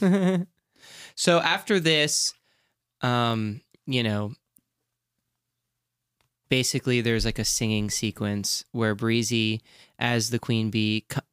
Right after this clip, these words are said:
re-emerges in the darkness and starts to sing, like, basically what seems like a love song to Finn. And we start to see, like, the environment change, the environment lights up,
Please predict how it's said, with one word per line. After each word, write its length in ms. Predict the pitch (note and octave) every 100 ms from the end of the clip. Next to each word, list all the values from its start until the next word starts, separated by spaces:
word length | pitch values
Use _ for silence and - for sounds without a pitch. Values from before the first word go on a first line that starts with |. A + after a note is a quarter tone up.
| _ -
re-emerges 1120 | C3 A2 B2 D3 D#3+ C#3 B2 A#2 A2+ A2+ G#2
in 200 | - A2+
the 60 | A2
darkness 560 | G#2 G#2 - A#2+ B2
and 160 | - A2+
starts 280 | - A2 -
to 120 | -
sing, 460 | - A2 G#2 G2+ G#2 _ - _ _
like, 280 | A2 G#2 - _ -
basically 640 | A2+ A2 A#2+ - A2+ G#2+
what 280 | G#2 A2 G#2 _
seems 500 | - - C#3 C3 A2+
like 140 | A2+ A2
a 60 |
love 260 | A2 G#2 G2+
song 440 | - G#2+ G#2 A#2+ - _ _ _
to 120 | - A#2+
Finn. 520 | - B2 A2 G2+ A2 _ - _ _
And 280 | B2 A#2+ A2+
we 160 | A#2 A2+
start 400 | - B2+ A#2+ -
to 120 | A#2+
see, 540 | - - A2+ A2 A2 -
like, 380 | E2+ D#2 - - _ _ _ _ -
the 180 | A#2+ A#2
environment 600 | A2 G#2+ G#2+ A2 G#2+ G#2+
change, 420 | - G#2 G#2 G#2
the 120 | A#2
environment 540 | A2 G#2 G#2 G#2+ G#2+ -
lights 300 | G#2+ G#2+ -
up, 300 | G#2 G#2